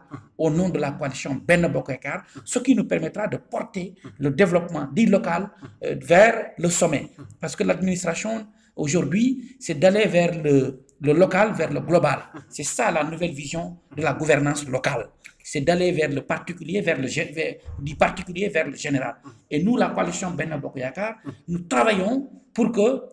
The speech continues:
Speaker 2: la majorité des collectivités locales puissent
Speaker 1: Mhm.
Speaker 2: être remportées par la coalition Benno Bokk Yakaar
Speaker 1: Mhm.
Speaker 2: sur l'étendue du territoire national.
Speaker 1: Mhm.
Speaker 2: Que l'opposition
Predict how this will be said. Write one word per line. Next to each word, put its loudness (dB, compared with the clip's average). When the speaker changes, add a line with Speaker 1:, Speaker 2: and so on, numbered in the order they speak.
Speaker 2:
la 0
majorité 4
des -2
collectivités 2
locales -8
puissent -6
Speaker 1:
Mhm. -2
Speaker 2:
être -8
remportées -4
par -12
la -10
coalition -14
Benno -4
Bokk -12
Yakaar -10
Speaker 1:
Mhm. -14
Speaker 2:
sur -10
l'étendue -4
du -6
territoire -8
national. -10
Speaker 1:
Mhm. -14
Speaker 2:
Que 4
l'opposition 2